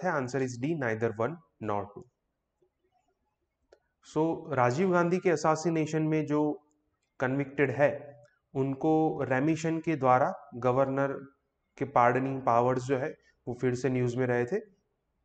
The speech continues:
कौन से आर्टिकल के अंडर आते हैं? आर्टिकल वन सिक्सटी वन के अंडर आते हैं। Question number three, which of the following forms of essential part,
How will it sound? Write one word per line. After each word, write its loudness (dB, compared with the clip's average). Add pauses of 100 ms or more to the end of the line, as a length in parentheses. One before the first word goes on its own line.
(340)
कौन 2
से 0
आर्टिकल 4
के -2
अंडर 0
आते 0
हैं? -4 (140)
आर्टिकल -2
वन -2
सिक्सटी -8
वन -4
के -4
अंडर -4
आते -8
हैं। -20 (3000)
Question 0
number 0
three, -2 (140)
which 0
of 0
the -2 (100)
following 2 (220)
forms 2 (120)
of 0 (480)
essential 2 (160)
part, 4